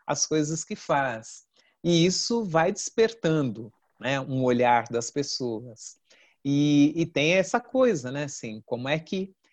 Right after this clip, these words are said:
é, dentro da nossa resistência, né,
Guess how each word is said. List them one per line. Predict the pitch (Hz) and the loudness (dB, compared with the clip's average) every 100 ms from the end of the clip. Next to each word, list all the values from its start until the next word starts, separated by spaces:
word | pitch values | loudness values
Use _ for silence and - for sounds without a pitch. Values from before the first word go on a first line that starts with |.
| _ | _
é, | 127 131 131 123 120 120 123 - | 6 8 8 6 6 4 2 -2
dentro | 156 139 170 208 160 | -2 4 4 2 0
da | 131 131 | 2 2
nossa | 127 127 - 113 | 2 0 -2 -2
resistência, | 123 117 107 - - 143 165 151 - - 107 | -2 -2 -6 -10 -2 0 0 -2 -6 -12 -12
né, | 120 127 139 | -10 -8 -8